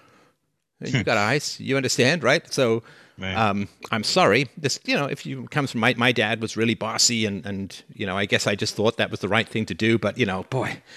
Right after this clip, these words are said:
Speaker 1: I'm really just looking at it, and I'm, like, looking around my car going, "Oh my God, <laughs> who am I to tell these kids you gotta tidy things up," right? And when I,
Speaker 2: Right.
Speaker 1: you know, and eat well when I got three days of McDonald's trash in the back seat or Tim Hortons cups in the floor of the passenger side or something. So,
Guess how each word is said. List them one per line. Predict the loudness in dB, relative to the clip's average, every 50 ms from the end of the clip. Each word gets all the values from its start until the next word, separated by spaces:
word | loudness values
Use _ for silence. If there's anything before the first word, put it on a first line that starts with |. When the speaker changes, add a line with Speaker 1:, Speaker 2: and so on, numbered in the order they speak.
| -20 -20 -18 -8
Speaker 1:
I'm | -6 -4 -2
really | -2 -2 -2
just | -2 -2 0 0
looking | 2 2 2 0
at | 0 -4 -8
it, | -8
and | -8 -6
I'm, | -6 -6
like, | -6 -8 -10 -14 -18 -18 -18 -20 -12 0
looking | 0 2 4 6 6
around | 6 6 6 6
my | 4 2 0
car | 0 0 0 2 2 2 2
going, | 2 2 2 0 -2 0 0
"Oh | 2 2 2 0 -2
my | -6 -8
God, | -8 -2 0 2 4
<laughs> | 4 2 0 0 -4 -6 -8 -10 -10 -10 -12 -2 2
who | 6 6 6 4 4 4
am | 4 6 6 6
I | 6 6
to | 4 4
tell | 2 4 2 2 2
these | 2 -2 -4 -8 -2
kids | 0 0 0 0
you | -2
gotta | -4 -6 -6
tidy | -4 -2 0 0 0 0
things | 0 -2 -4 -4 -2 -2
up," | -4 -2 -2 -4
right? | -4 -4 -6 -10 -14 -14 -14 -16 -16 -16 -16 -18 -18 -18 -20 -20 -20 -20 -20 -20 -20 -20 _ _ _
And | 0 2
when | 2 4 4
I, | 4
Speaker 2:
Right. | 4 4
Speaker 1:
you | 2
know, | 2 2 2
and | 2 2 4
eat | 4 2 4
well | 4 4 4 4
when | 4 2 2
I |
got | 2 2 0 0 0
three | 0 2 2 4
days | 4 2 0 0 -2
of | -4 -4
McDonald's | -4 -4 -2 -4 -4 -2 -4 -4 -4
trash | -2 -2 -2 -2 0 -2 -2
in | -2
the | 0
back | 0 0 0 0
seat | 0 0 0 0 0
or | -2 -6 -6 -8 -6
Tim | -4 -4 -4 -2
Hortons | -4 -4 -4 -4 -6
cups | -4 -4 -4 -4 -4 -6
in | -6 -4
the | -6 -8 -10 -14 -20 -20 -20 -20 -20 _ _
floor | -18 -8 -4 -2 0 0
of | 0 -2
the | -4
passenger | -4 -4 -4 -4 -4 -4 -4 -4
side | -4 -4 -4 -4 -8
or |
something. | -10 -10 -6 -6 -4 0
So, | 2 4 4 4